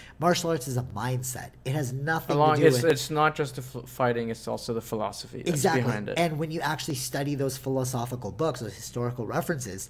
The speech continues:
Speaker 2: Yeah.
Speaker 1: you find out that it was all about killing.
Speaker 2: Mm.
Speaker 1: It had nothing to do with, like, "Okay, grab me here, grab me here." Like, that's why I love training with Carlos, 'cause Carlos is always like, "Yeah, under rules,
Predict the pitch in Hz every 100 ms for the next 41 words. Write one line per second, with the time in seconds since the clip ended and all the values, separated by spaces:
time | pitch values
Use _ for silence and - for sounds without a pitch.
0 | - 85 - 151 131 151 151 143 135 127
1 | 127 - 156 151 165 190 151 127 185 160
2 | 92 113 - - 131 123 110 170 170 147
3 | 180 180 190 196 202 170 156 170 156 139
4 | 123 127 143 139 151 131 127 139 139 135
5 | 127 151 131 - - - 151 131 160 196
6 | 175 123 120 123 139 123 117 - 113 110
7 | 147 - 131 131 135 156 139 135 131 120
8 | 104 - 165 160 170 156 131 127 127 -
9 | - - - - - 170 175 160 131 123
10 | 180 226 139 156 - -